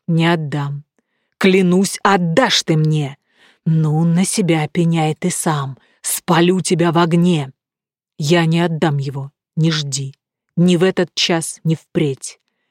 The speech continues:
Мне с сердцем, бьющимся в груди, не страшно умереть".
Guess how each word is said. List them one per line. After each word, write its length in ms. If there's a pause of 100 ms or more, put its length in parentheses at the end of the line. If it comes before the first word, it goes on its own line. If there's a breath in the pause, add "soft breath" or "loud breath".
(140)
Мне 360
с 40
сердцем, 760
бьющимся 680
в 60
груди, 460 (320)
не 200
страшно 580
умереть". 600